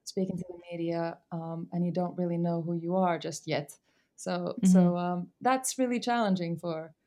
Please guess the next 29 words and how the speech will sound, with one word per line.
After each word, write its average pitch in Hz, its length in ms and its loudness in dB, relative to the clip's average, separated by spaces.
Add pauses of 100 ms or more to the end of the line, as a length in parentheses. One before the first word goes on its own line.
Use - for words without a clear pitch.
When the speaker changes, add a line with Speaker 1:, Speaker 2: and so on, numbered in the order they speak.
(360)
Speaker 1:
a - 40 -6
thirteen, 170 440 -2
fourteen-year-old. 165 880 -6 (360)
But, 180 440 -4
um, 175 340 -4 (680)
but 202 100 6
overall, 208 560 6
I 170 140 -2
mean, 175 380 -2 (640)
music 185 260 -2
is 156 180 -2
what 170 160 -2
I've 165 320 -6 (600)
wanted 202 320 2
to 202 80 0
do 170 260 0
ever 165 220 -4
since 170 260 -6
I 185 120 -4
was, 180 360 -6 (760)
uh, 175 140 -4 (400)
very, 208 360 4
very 170 280 0
young. 165 300 -6 (100)
The 175 80 -4
fact 170 280 -4
that 170 100 -4
I, 165 300 -8 (120)
I 165 300 -8